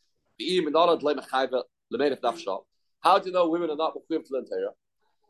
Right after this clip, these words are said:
These are vase men. The women don't learn Torah. They say the same thing again backwards. Ulam adatem,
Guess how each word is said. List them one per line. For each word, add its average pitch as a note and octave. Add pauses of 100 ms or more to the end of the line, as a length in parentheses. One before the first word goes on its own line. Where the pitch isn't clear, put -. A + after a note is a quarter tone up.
(160)
These E3+
are -
vase F3
men. C#3 (240)
The C3
women E3
don't D#3
learn C3+
Torah. A2 (1080)
They -
say A#2+
the A#2+
same C3+
thing C3
again B2
backwards. - (1600)
Ulam E3
adatem, E3